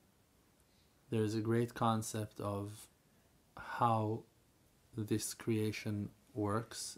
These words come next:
and how Hashem made it all happen by looking at the Torah. The Creator created the worlds, like that it's written that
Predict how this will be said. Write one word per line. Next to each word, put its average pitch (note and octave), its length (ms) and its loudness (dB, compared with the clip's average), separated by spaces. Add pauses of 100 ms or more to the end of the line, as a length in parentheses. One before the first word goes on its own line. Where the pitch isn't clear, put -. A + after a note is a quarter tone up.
(120)
and G2+ 240 -2 (100)
how A2+ 160 2
Hashem G#2 600 -4 (180)
made G#2+ 300 0
it G#2 180 -4
all G#2+ 420 -2
happen A2 420 -4 (1600)
by A2 460 4 (340)
looking B2 560 0
at A#2 300 0 (120)
the A2+ 260 0
Torah. A2 500 -2 (480)
The A#2 160 0
Creator A#2 720 2
created A2+ 760 0 (260)
the A2+ 220 2
worlds, G2+ 680 0
like G#2+ 240 -2
that A2 220 -2
it's - 200 -4
written C3+ 500 -2 (580)
that G#2 460 -2